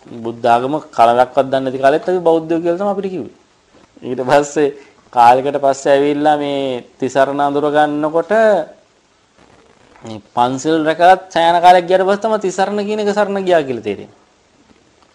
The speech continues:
මේ ත්‍රිපිටකය නිකන් අරගෙන බලන්න මේ ත්‍රිපිටකය කොහෙන් අරගෙන බලුවත් සැක හිතෙන්නේ නැත්තම් අන්න ධර්ම රත්නේ සරණ ගිහිල්ලා කියලා කියන්න පුළුවන්. ඒ කියන්නේ දැන්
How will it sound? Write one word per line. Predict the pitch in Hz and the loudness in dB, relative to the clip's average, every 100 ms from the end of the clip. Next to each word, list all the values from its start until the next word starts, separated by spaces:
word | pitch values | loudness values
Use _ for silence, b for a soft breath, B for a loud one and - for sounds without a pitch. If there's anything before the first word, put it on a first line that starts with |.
| _ _ - | _ _ -12
මේ | 147 165 214 269 | -6 -2 0 0
ත්‍රිපිටකය | 196 190 208 214 220 233 196 147 | -2 0 0 0 2 2 2 0
නිකන් | 139 151 220 226 | -2 2 2 6
අරගෙන | 202 202 220 | 6 6 6
බලන්න | 262 247 | 4 4
මේ | 233 | 0
ත්‍රිපිටකය | 190 190 208 240 | -2 0 0 0
කොහෙන් | 240 180 208 240 | 2 2 2 2
අරගෙන | 240 240 247 | 0 0 2
බලුවත් | 254 277 | 4 4
සැක | 269 220 | 2 0
හිතෙන්නේ | 240 254 247 | 0 0 0
නැත්තම් | 226 220 135 - - _ _ _ _ _ _ _ _ _ | -2 -2 -4 -6 -12 _ _ _ _ _ _ _ _ _
අන්න | 143 160 | -8 -4
ධර්ම | 151 143 147 | 0 0 -2
රත්නේ | 147 - 151 | -6 -8 -10
සරණ | 139 127 127 | -10 -10 -14
ගිහිල්ලා | 123 131 123 | -14 -16 -16
කියලා | 110 | -16
කියන්න | - - | -18 -18
පුළුවන්. | - - _ _ _ _ _ _ _ _ _ _ _ _ _ _ _ _ _ _ _ _ _ _ _ - | -20 -20 _ _ _ _ _ _ _ _ _ _ _ _ _ _ _ _ _ _ _ _ _ _ _ -10
ඒ | 123 | -4
කියන්නේ | 127 135 | -2 0
දැන් | 139 | -2